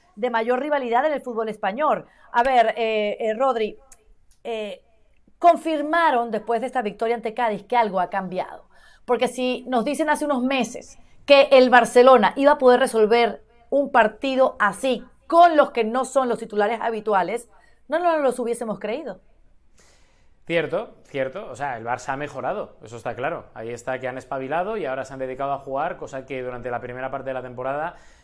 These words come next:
Speaker 2: eh, no sé a qué se dedicaron porque, vamos, el equipo daba bastante pena verlo. Pero hay brotes verdes, eso es una realidad.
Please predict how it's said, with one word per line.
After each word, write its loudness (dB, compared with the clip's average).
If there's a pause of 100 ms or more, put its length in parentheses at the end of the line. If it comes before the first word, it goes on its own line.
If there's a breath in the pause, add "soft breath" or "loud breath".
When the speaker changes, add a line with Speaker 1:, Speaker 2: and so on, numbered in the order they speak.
(120)
Speaker 2:
eh, -10
no -16
sé -10
a -6
qué -12
se -8
dedicaron -8
porque, -10
vamos, -14
el -16
equipo -10 (340 soft breath)
daba -4
bastante -8
pena -10
verlo. -12 (400)
Pero -4
hay -2
brotes -8
verdes, -8
eso -16
es -16
una -10
realidad. -8